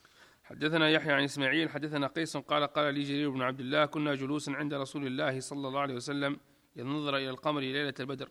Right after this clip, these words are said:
فقال: أما إنكم سترون ربكم عز وجل كما ترون هذا، لا تضامون أو لا تضارون، شك إسماعيل في رؤيته، شك إسماعيل في رؤيته، فإن استطعتم أن لا تغلبوا على صلاة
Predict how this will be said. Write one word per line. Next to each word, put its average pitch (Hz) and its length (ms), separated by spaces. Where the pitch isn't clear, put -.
فقال: 139 300
أما 135 300
إنكم 135 260
سترون 135 380
ربكم 139 420
عز 156 240
وجل 143 340
كما 160 180
ترون 143 300
هذا، 139 580
لا 170 140
تضامون 147 720
أو 135 100
لا 143 140
تضارون، 143 920
شك - 260
إسماعيل 135 460
في 131 100
رؤيته، 135 500
شك 147 200
إسماعيل 131 420
في 151 100
رؤيته، 131 360
فإن 147 160
استطعتم 156 520
أن 139 80
لا 160 100
تغلبوا 139 420
على 139 180
صلاة 147 400